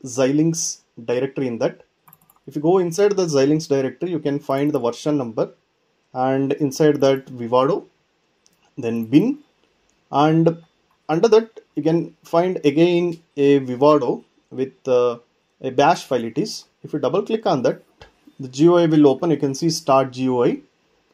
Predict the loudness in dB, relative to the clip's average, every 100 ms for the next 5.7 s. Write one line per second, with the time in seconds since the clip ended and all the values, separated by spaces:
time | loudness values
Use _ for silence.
0 | _ _ -2 0 2 2 0 2 0 0
1 | 0 0 0 0 -2 -6 _ _ _ -8
2 | -2 0 0 -2 -4 -2 0 0 -4 0
3 | 2 2 0 -2 0 -2 -4 -4 -2 0
4 | 0 -4 -8 -10 -8 -8 -8 -8 -6 -4
5 | -6 -8 -14 -14 -14 -16